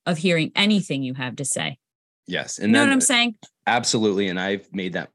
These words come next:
Speaker 2: mistake more times than I can count recently. But I,
Speaker 1: Mm-hmm.
Speaker 2: but in, in a specific anecdotal incident that I'm kind of thinking through as we have this conversation,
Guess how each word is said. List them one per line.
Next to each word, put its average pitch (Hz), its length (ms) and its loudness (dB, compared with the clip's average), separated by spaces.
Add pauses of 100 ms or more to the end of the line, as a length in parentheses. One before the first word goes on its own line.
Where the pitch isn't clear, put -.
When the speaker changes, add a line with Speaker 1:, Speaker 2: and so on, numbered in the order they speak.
(140)
Speaker 2:
mistake 82 600 -6
more 95 180 0
times 85 500 -2
than 85 200 -4
I 78 100 -4
can 82 140 -8
count 80 300 -6
recently. 78 720 -6 (320)
But 95 200 0
I, 92 120 2
Speaker 1:
Mm-hmm. 92 160 -8
Speaker 2:
but 92 360 -2
in, 95 300 -2
in 92 160 -2
a 85 80 -4
specific 95 640 -4 (240)
anecdotal 80 720 -4
incident 76 440 -6
that 73 120 -6
I'm 69 260 -8 (120)
kind 85 200 -4
of 71 160 -8 (240)
thinking 92 300 0
through 87 300 0
as 76 160 -2
we 82 80 -2
have 80 160 -4
this 67 120 -6
conversation, 82 760 0